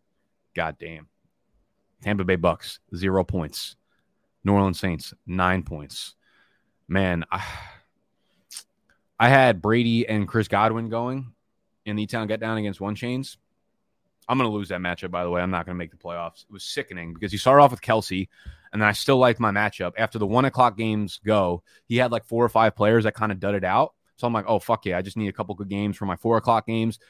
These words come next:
None, all of them were horrible. They all scored, like, three to four points.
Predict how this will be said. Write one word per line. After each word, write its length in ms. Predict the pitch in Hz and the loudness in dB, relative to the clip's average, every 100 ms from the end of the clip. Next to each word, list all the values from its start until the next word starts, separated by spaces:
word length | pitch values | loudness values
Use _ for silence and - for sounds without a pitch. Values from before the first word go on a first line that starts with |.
| _ - | _ -4
None, 460 | 104 113 120 120 - | 0 4 4 2 4
all 180 | 123 123 | 6 6
of 60 | |
them 140 | 113 104 | 4 -2
were 100 | 95 | -6
horrible. 480 | - 113 95 82 85 | -2 0 0 -2 -2
They 80 | 101 | -2
all 140 | 101 | -2
scored, 180 | - 110 | -2 -4
like, 140 | 95 | -4
three 140 | 107 98 | -6 -6
to 40 | |
four 180 | - 101 | -4 -6
points. 480 | - 101 92 - | -4 -4 -4 -8